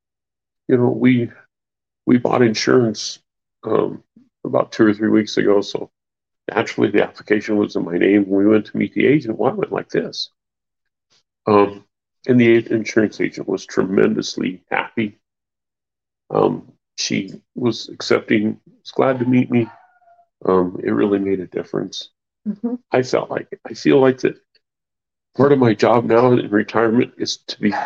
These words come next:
Speaker 1: present, to be out. Um, if I, if I don't have to go to work anymore in a, uh, an oppressive entire-, environment, then I wanna be out.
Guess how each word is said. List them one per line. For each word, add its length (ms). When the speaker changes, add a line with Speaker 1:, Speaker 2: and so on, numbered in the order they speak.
Speaker 1:
present, 400
to 100
be 220
out. 340
Um, 420
if 220
I, 120
if 200
I 80
don't 240
have 140
to 60
go 100
to 80
work 240
anymore 680
in 160
a, 180
uh, 260
an 80
oppressive 540
entire-, 500
environment, 560
then 320
I 80
wanna 260
be 200
out. 320